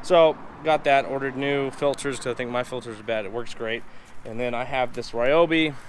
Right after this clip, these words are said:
which is one point two gallon per minute, uh, power washer. It's electric,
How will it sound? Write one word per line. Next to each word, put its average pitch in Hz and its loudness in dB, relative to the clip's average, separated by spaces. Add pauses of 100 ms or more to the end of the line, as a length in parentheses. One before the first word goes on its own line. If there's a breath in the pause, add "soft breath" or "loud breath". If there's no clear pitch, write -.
(160 loud breath)
which 127 -10
is 113 -10
one 151 0
point 147 -4
two 147 -4
gallon 135 -2
per 131 -6
minute, 127 -2 (500 loud breath)
uh, 113 2
power 180 4
washer. 135 2
It's 120 -6
electric, 135 2